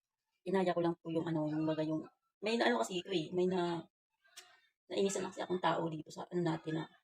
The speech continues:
ewan ko kung bakit ganun siya. Basta joke lang yun ha, huwag kayong masyadong seryoso sa construction worker natin. So, yun lang po, bye-bye.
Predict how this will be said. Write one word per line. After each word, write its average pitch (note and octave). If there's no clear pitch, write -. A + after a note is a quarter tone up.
ewan A3+
ko C4
kung D#4
bakit B3+
ganun A3+
siya. F3+
Basta B3+
joke B3+
lang A#3+
yun G#3
ha, F#3
huwag F3
kayong F#3
masyadong F3
seryoso E3
sa -
construction D#3+
worker D#3
natin. -
So, F3
yun A3+
lang A3
po, G3
bye-bye. F3